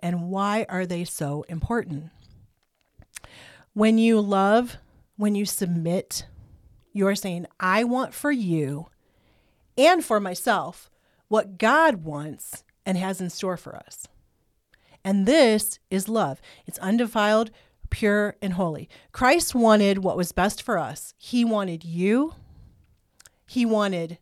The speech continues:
my, me. He wanted everyone to have the opportunity to be back in a right relationship with God, to have that opportunity to not only spend eternity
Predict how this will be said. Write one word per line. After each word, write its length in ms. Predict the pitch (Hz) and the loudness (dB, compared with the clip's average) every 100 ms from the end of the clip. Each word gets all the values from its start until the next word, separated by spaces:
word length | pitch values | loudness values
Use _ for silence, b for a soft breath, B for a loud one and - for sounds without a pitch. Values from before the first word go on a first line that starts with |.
| _ _ _ - | _ _ _ -10
my, 600 | 180 175 175 196 247 277 _ _ _ _ _ | -2 0 2 0 -2 -4 _ _ _ _ _
me. 360 | 196 208 214 302 | 0 2 2 0
He 260 | - 254 233 | -2 -2 0
wanted 320 | 220 190 185 - | 0 -2 -6 -2
everyone 800 | 220 262 311 277 269 294 302 | 0 2 2 4 4 2 0
to 120 | 285 254 | -2 -4
have 640 | 220 233 180 170 185 - _ _ _ - | 2 4 4 2 -4 -8 _ _ _ -4
the 100 | 196 | -2
opportunity 800 | 214 233 - 294 262 190 180 185 | 0 -2 0 0 0 0 -4 -4
to 140 | 185 | -6
be 160 | 165 160 | -6 -6
back 500 | 185 170 240 - _ _ _ - | -4 -2 -2 -4 _ _ _ -8
in 140 | 208 | -2
a 140 | 190 175 | -2 -2
right 320 | 185 202 233 | 0 0 0
relationship 520 | 262 214 208 190 175 | -2 -2 -2 -4 -6
with 140 | 175 - | -8 -6
God, 340 | 240 165 170 _ _ b b b b - | -6 -6 -10 _ _ b b b b -6
to 100 | 208 | -6
have 320 | - 233 254 | -2 2 4
that 180 | 285 240 | 4 2
opportunity 760 | 247 254 - 208 180 175 175 b b b | 0 0 2 2 2 -2 -6 b b b
to 140 | 220 | 0
not 220 | 202 202 - | 2 2 0
only 260 | 202 185 | -2 -2
spend 340 | 180 - 208 180 | -4 0 0 0
eternity 920 | 175 - 320 359 302 175 151 160 | -2 -2 2 4 4 2 -2 -6